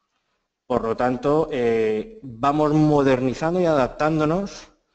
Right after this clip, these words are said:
a toda la jurisprudencia que venía diciendo, oye, que mayores de,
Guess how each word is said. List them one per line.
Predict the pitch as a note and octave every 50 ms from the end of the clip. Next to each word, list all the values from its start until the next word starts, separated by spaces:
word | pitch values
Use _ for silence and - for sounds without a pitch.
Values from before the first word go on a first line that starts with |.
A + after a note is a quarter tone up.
| _ _ _ _ _ -
a | B2 A#2 A2+ A2+ A2 A2 A2 A2 G#2+ G#2 - _ _ _ _ _ _
toda | - D3 D3+ D3+ D3+
la | D3+ D3+ D3+ D3+
jurisprudencia | D3 - - D3+ C#3+ D3+ C#3+ D3 D#3 D3 D3 D#3 D#3+ D3+ D3 - E3+ D#3+
que | C#3 B2+ A#2+
venía | A#2 A2+ A#2+ B2 B2 B2+
diciendo, | B2 B2 A#2+ - B2+ B2 C#3 C3+
oye, | B2+ B2 A#2
que | A2
mayores | G#2 G#2 G#2 G#2+ G#2+ - A2
de, | A2+ A2+ A3+ A3+ A3+ -